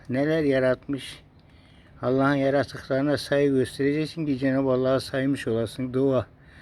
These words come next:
Dua dediğin senin Allah'tan istediklerin.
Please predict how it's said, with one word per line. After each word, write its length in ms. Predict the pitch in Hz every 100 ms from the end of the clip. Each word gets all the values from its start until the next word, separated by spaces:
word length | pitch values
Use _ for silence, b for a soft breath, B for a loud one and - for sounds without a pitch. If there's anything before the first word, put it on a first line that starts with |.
| B B B
Dua 320 | 127 135 139
dediğin 360 | 131 135 139 143
senin 500 | - 131 139 151 139 - -
Allah'tan 520 | 127 127 123 - 143
istediklerin. 800 | 131 - 131 120 - 127 127 113